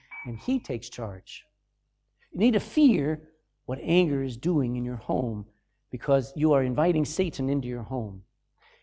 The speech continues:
And really, anger will hurt you more than the person you're trying to hurt. If you're quick to get angry,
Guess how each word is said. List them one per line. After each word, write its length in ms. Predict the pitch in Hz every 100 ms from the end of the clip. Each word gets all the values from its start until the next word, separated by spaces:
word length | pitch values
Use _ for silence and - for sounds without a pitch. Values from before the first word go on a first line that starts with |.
| -
And 100 | 143
really, 260 | 233 175 196
anger 280 | 190 175
will 160 | 151 151
hurt 260 | 185 196 165
you 160 | 170
more 260 | 151 156 180
than 140 | 147
the 60 | 143
person 360 | - 170 -
you're 120 | 135 127
trying 260 | 147 131
to 80 | 120
hurt. 300 | 117 123 - _ _ _ _ _ _ _ _ _ _ _ _ _ _ _ _ _ _ _ -
If 120 | -
you're 140 | 311 277 - -
quick 240 | 285 285
to 100 | 220
get 160 | 185 196
angry, 640 | 220 240 254 269 294 -